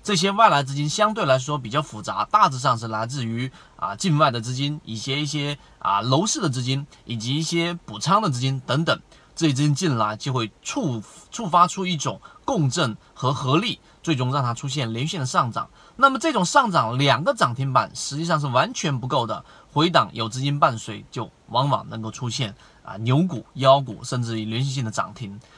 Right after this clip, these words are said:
这是它能够上涨的原因。那好，现在的市场环境改变了吗？改变了，因为已经有一部分的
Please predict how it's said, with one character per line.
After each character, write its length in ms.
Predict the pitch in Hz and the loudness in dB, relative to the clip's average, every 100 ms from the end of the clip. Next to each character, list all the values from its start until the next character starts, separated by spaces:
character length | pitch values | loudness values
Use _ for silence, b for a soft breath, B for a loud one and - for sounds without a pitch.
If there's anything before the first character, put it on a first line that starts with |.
| B | B
这 100 | - | -4
是 80 | 220 | 0
它 160 | 202 196 | 4 4
能 220 | 143 160 | 4 0
够 120 | 220 | 0
上 200 | 170 208 | 2 2
涨 120 | 127 | 0
的 120 | 110 110 | -4 -4
原 260 | 110 110 | -4 -4
因。 180 | 120 123 | -4 0
那 80 | 226 | 2
好， 240 | 170 98 - b b | 2 0 -12 b b
现 200 | - 311 | -4 0
在 80 | 294 | 0
的 40 | 254 | -2
市 140 | 262 | 0
场 140 | 220 | 0
环 200 | 135 143 | 2 0
境 160 | 226 240 | 0 -2
改 160 | 160 120 | 0 0
变 200 | 233 240 | -2 0
了 100 | 185 | 0
吗？ 180 | 165 - _ | 0 -4 _
改 140 | - - | -12 -6
变 180 | 123 | -6
了， 140 | 107 - b b | -6 -12 b b
因 280 | b 160 202 | b 0 2
为 240 | 208 156 107 | 0 0 0
已 240 | 110 120 | -2 -4
经 260 | 104 254 285 | -4 -4 0
有 180 | 143 | 0
一 160 | 107 127 | 0 -4
部 240 | 143 202 | -4 -4
分 320 | 139 175 127 110 | -2 0 -2 -2
的 260 | 113 101 | -6 -6